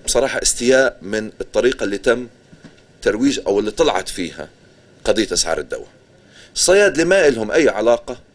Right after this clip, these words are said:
في تسعير الدواء، لا أصحاب الصيدليات ولا أصحاب المستودعات.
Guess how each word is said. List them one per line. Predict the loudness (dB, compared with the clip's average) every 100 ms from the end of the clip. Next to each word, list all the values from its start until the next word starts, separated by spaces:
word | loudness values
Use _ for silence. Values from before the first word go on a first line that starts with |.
| _ _
في | -6
تسعير | -2 0 0
الدواء، | -2 -4 -10 -12 _ _ _ _ _ _ _ _ _ _ _ _ _ 0
لا | 2
أصحاب | 4 2 2
الصيدليات | 4 4 4 4 2 -2 -18 -20 _ _ 2
ولا | 4
أصحاب | 4 0
المستودعات. | -2 -6 -8 -10 -16